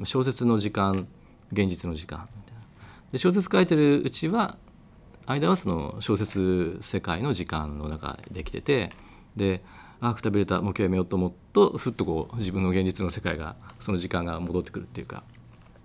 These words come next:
あの、あれですね。現実の時間は嫌いじゃないですよ。で、あの、朝、机に座って、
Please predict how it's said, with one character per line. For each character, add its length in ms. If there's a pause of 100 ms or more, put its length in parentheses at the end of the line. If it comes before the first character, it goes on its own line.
(840)
あ 160
の、 140
あ 40
れ 60
で 80
す 120
ね。 200 (320)
現 220
実 200
の 60
時 120
間 220
は 360 (540)
嫌 140
い 40
じ 60
ゃ 40
な 60
い 40
で 60
す 100
よ。 60 (840)
で、 80
あ 60
の、 340 (460)
朝、 540 (580)
机 280
に 60
座 180
っ 60
て、 460